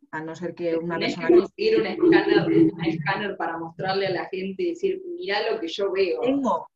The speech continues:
Speaker 1: escucha, escucha, escucha, tengo la cesta de Amazon, <laughs> no, es una luz, a ver si me escucha mi marido y me la compra,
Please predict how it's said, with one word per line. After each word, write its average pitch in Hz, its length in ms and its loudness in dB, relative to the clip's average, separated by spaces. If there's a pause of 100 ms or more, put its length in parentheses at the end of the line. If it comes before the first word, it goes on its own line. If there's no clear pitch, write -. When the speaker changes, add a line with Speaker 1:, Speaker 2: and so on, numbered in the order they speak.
(140)
Speaker 1:
escucha, - 380 -4
escucha, - 380 -10
escucha, 208 420 -12
tengo 240 240 -2
la 220 220 2
cesta 226 360 0
de 190 120 -2
Amazon, 277 460 2 (140)
<laughs> - 300 -10 (300)
no, 254 280 4 (460)
es - 240 -18
una 302 320 2
luz, 220 280 2 (640)
a 185 100 -6
ver 202 60 -4
si 254 100 -4
me 247 60 0
escucha 233 360 -2
mi 208 120 2
marido 202 480 0
y 190 80 -10
me 180 100 -2
la 170 120 -2
compra, 240 420 0